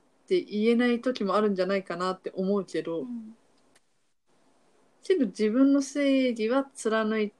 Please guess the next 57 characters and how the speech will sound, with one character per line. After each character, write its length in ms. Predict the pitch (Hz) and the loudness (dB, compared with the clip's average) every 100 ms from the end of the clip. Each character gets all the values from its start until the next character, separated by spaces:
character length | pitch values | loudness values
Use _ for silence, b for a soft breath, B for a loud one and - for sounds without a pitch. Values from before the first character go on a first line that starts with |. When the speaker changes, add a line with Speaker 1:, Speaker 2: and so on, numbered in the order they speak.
| _ | _
Speaker 1:
き 120 | - - | -20 -8
っ 20 | |
と 120 | 285 | -6
自 200 | 269 247 | -4 -4
分 180 | 320 370 | -2 -2
の 80 | 359 | 2
正 200 | 370 233 | 2 2
義 100 | 175 | 0
は 80 | |
み 100 | 170 | -4
ん 20 | 170 | -8
な 80 | |
貫 380 | - - 185 180 | -6 0 0 0
い 80 | 165 | -4
て 100 | 147 | -8
る 80 | 143 | -8
ん 80 | - | -12
だ 120 | - | -12
よ 40 | |
ね。 100 | - 240 | -12 -10
Speaker 2:
う 40 | |
ん 20 | |
う 40 | 233 | -8
ん 40 | |
う 20 | |
ん 40 | 226 | -6
う 20 | |
ん。 1000 | 226 220 214 214 208 202 208 202 208 208 _ _ _ _ | -6 -8 -8 -8 -8 -10 -12 -12 -16 -20 _ _ _ _
一 60 | 208 _ | -20 _
貫 220 | 214 208 | -10 -10
し 100 | - | -12
て。 140 | - 359 | -2 2
Speaker 1:
で、 160 | 403 | 2
し、 460 | - - 427 359 - _ | 0 0 2 2 -2 _
人 280 | - - | -6 2
の 140 | 285 277 | 4 4
正 300 | - 294 262 | 2 2 4
義 180 | 220 240 | 2 0
も 240 | 311 247 | 0 -2
な 160 | 226 202 | -4 -4
ん 40 | |
か、 200 | 160 - - _ - | -6 -10 -20 _ -20
Speaker 2:
う 40 | |
ん。 40 | - _ _ | -20 _ _
Speaker 1:
否 240 | - - - | -10 -8 4
定 220 | 330 320 | 6 6
す 140 | 320 | 2
る 100 | 285 | 2
こ 120 | 285 | 2
と 100 | 277 | 0
な 120 | 202 165 | -2 -4
く 120 | 170 | -10
認 240 | 170 180 | -6 -6
め 140 | 170 170 | -6 -4
て 120 | 156 | -6
い 120 | |
る 100 | 147 | -6